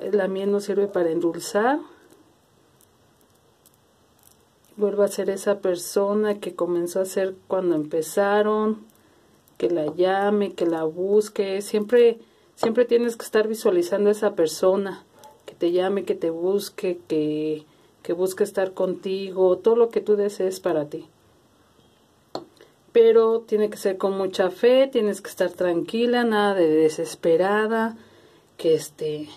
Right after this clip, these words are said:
que ya quiero que me busque, me llame. Este, esto es, este, con tiempo, no crea que porque la van a aprender ya le va a estar ahí llamando, eso es mentira. Y este, así que esto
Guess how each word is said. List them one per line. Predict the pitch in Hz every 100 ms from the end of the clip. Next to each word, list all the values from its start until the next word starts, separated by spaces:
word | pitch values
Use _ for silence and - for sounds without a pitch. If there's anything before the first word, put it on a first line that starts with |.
| - _ _
que | - 175
ya | 175
quiero | 175 175 170
que | 160
me | 151
busque, | 151 175 185 -
me | 165 151
llame. | 170 185 190 190 196 - _ _ _ -
Este, | 190 - - 180 165 170 175 175 - -
esto | 214 - 202
es, | 190 190
este, | 208 208 - 175 165 160 156 - - 156 - - - -
con | 190 190 185
tiempo, | 240 240 254 233
no | 220
crea | 220 202
que | 185
porque | 170 - 170
la |
van | 175 196
a | 196
aprender | 180 160 151 160 208 233
ya | 220
le | 202
va | 190
a |
estar | 175 185 165
ahí | 151 165
llamando, | 165 151 160 156 156 175
eso | -
es | 214
mentira. | 196 175 - 165 165 156 - _ _ _ _ _ _ _ _ - _ _ _ _ _ -
Y | 175 165
este, | 151 - - - - - - _ - -
así | 175 202
que | 190 196
esto | 190 - 208 190 185 -